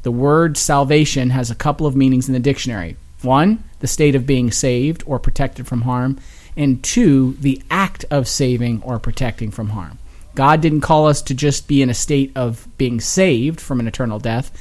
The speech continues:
He wants us to act to save others from an eternal death. This is why we care for widows, feed the hungry, clothe the naked, minister to the poor, and of course,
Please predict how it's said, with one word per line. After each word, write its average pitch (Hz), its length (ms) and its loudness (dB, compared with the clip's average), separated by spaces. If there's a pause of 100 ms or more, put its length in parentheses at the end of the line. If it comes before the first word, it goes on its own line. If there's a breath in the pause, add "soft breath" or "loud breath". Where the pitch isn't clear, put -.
(120)
He 170 160 4
wants 160 360 4
us 143 140 0
to - 200 -4
act 127 280 -4
to 131 60 -2
save 123 380 -2 (140)
others 110 420 0 (260 soft breath)
from 131 180 2
an 120 60 0
eternal 117 360 -2
death. 98 320 -8 (320 soft breath)
This 180 160 0
is 143 120 0
why 139 520 4 (180 loud breath)
we 135 140 0
care 135 280 0
for 127 160 -6
widows, 175 540 2 (140 soft breath)
feed 135 300 0
the 127 80 -2
hungry, 143 520 0 (160 soft breath)
clothe 160 260 2
the 156 60 2
naked, 131 560 0 (260 soft breath)
minister 143 400 0
to 151 120 -2
the 143 80 -2
poor, 120 460 2 (380 soft breath)
and 131 120 0
of 135 100 -4
course, 117 480 -6